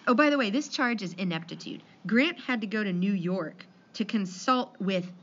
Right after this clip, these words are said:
bankers and businessmen on what to do. I mean, first of all, he falls for a con with Gould and Fisk,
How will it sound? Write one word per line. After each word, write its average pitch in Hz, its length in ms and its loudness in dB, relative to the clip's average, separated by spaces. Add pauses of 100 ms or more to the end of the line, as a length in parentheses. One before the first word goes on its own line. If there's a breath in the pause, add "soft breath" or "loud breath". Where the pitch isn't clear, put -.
(260)
bankers 277 600 2 (100)
and 180 340 -2
businessmen 185 840 0
on 165 240 -4
what 180 240 -2
to 165 100 -8
do. 151 420 -4 (520 loud breath)
I 339 120 2
mean, 339 220 2
first 403 360 0
of 330 100 -2
all, 294 120 4
he 277 160 2
falls 277 440 -2
for 254 140 0
a 202 60 2
con 180 760 -2 (280 loud breath)
with 185 240 2
Gould 247 360 2
and 202 140 -2
Fisk, 180 640 -2